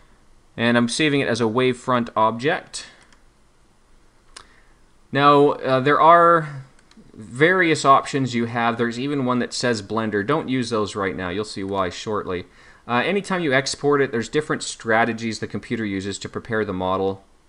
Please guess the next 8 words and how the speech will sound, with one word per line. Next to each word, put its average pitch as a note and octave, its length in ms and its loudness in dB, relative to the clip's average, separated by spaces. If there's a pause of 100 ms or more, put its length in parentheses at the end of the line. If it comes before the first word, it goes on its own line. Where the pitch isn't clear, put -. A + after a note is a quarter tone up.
(380)
uh, F2+ 220 -4
and G2+ 180 -4
the - 140 -12
Blender A2 280 -2
will G2+ 80 -4
import A2 380 -4
them F#2+ 120 -8
differently. B2 540 -6